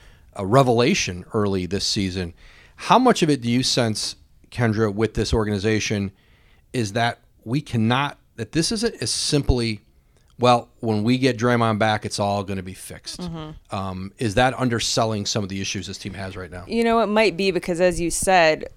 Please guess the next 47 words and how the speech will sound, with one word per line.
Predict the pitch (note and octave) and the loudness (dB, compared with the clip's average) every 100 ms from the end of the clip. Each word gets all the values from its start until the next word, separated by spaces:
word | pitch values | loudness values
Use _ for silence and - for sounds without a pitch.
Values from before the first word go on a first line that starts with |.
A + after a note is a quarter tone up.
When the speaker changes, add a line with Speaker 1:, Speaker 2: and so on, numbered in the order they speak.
| - | -10
Speaker 2:
going | F3 F#3 E3+ | -2 0 0
down | E3+ D#3+ | 0 0
that | D#3 - | -2 0
list, | F#3 F3 - | 2 2 2
one | F3 E3+ | 0 0
of | |
those | E3 D#3+ | 0 0
things, | - F3+ D#3+ | -2 -4 -4
Steph | - - D3+ - | -4 0 -2 0
Curry, | - F#3 F3 | 2 4 4
you | D#3 | 2
know, | D3+ | -2
he | D3 F3 | -6 -2
was | D#3+ D#3+ | 0 0
struggling | - E3 C#3+ D#3 D#3+ | 2 2 2 0 -2
when | E3 E3 | -2 0
Draymond | E3+ E3 D#3+ E3 E3+ - - - - | 0 0 0 0 -6 -14 -20 -20 -10
was | E3 E3+ | -2 2
out | D#3+ E3 | 4 4
there. | - - | 2 -2
Maybe | E3+ E3+ D#3+ | 0 0 0
he | D#3+ F3 | -4 -2
was | E3 D#3 | -2 0
getting | F3 D#3+ D#3 D#3 | 0 0 -2 -8
<laughs> | - | -14
far | - - - G#3 G3 | -14 -14 -2 2 2
more | F#3+ - - | 2 0 2
open | F#3+ B3 G#3+ D3 | 2 2 0 0
looks | C#3 G3+ - - | 0 -2 -4 -4
than | F3+ D#3+ | -4 -2
he | D3+ D3+ C#3+ | -4 -4 -4
is | D3+ | -8
getting | D3 D#3 D3 C#3+ | -2 -2 -2 -6
right | C3+ - | -8 -6
now. | D#3 E3 D#3 | -2 0 0
But, | D3 C#3+ C#3+ | -2 -2 -2
you | - | -2
know, | D3 D3 | -4 -4
it's | - | -4
something | D#3+ D3 - | -6 -6 -4
Steph | - D3 | -2 -2
admitted | - C3+ D#3 D#3+ | -4 -4 -2 -2
to. | |
He | - | -6
said, | - - | -8 -6
"I'm | D3+ | -6
just | D3+ | -8